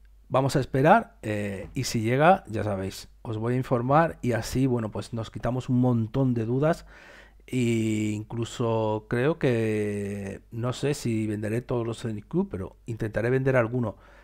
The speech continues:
si la comisión de Ethereum está bien, porque creo que está subiendo bastante, pero si no, intentaré vender algunos en Uniswap para que veamos que todo el proceso se pueda realizar y podemos recuperar nuestra inversión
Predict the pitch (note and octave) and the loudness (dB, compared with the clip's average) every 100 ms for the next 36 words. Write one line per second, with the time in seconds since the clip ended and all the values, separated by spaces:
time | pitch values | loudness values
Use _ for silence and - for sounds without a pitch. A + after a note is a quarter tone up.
0 | - - A#2 G#2+ G#2+ G#2 - A#2+ B2 A#2+ | -8 -2 0 0 -4 -6 -4 -2 0 0
1 | A2 G#2+ G#2+ A#2+ A2 G#2 - A2+ G#2 C#3 | 0 -2 -2 -2 -2 -4 -4 -2 0 -2
2 | D#3+ G#2 G2 A#2 B2 A2+ B2 A#2+ A2 A2+ | -4 -8 -6 -4 -4 -4 -6 -6 -4 -4
3 | A2+ G#2+ - A#2+ D#3 D3+ G2+ - G2+ A#2 | -4 -6 -6 -4 -4 -4 -8 -8 -4 -2
4 | D3+ - - - - A2+ G#2+ G#2+ G#2+ B2 | -4 -8 -20 -14 -8 -4 -2 -2 0 0
5 | C3 B2+ A#2+ A2+ B2+ B2 - A#2 A#2 A#2 | 0 0 0 0 -2 -4 -6 -6 -4 -6
6 | A#2+ B2 A#2 A#2 D3 E3 - - A2+ G2 | -6 -6 -6 -2 2 2 2 -8 -6 -6
7 | - G#2+ G#2+ B2 - - G#2 - - C3 | -4 -4 -4 -6 -4 -4 -4 -6 -4 0
8 | C#3 D3 C3+ C3 - D3+ G3 G3+ - - | 2 0 0 -4 -4 -4 -4 -6 -10 -20
9 | - A2+ A2 B2 B2 B2+ B2 A#2+ - E3 | -8 -6 -2 -2 0 0 0 0 2 4
10 | F#3+ A2+ A2+ A#2+ B2 B2 B2 B2 B2 B2 | 2 -2 -2 -4 -4 -6 -4 -2 -2 -2
11 | A#2 - A2 G#2+ G#2 C3 C#3+ | -4 -6 -8 -8 -8 -6 -6